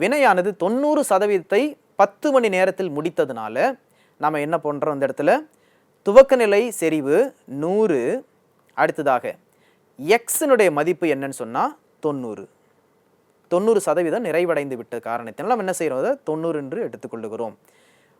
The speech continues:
அடுத்ததாக கே ஒன் is equal to two point three zero three divided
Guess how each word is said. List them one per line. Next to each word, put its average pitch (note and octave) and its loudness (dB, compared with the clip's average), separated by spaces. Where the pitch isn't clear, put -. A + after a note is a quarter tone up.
அடுத்ததாக D#3+ 2
கே C#3 -2
ஒன் A3+ -2
is A2+ -12
equal A#2 -8
to C#3 0
two C#3+ -6
point B2+ -6
three B2+ -8
zero B2 -8
three D3+ -4
divided A#2+ -8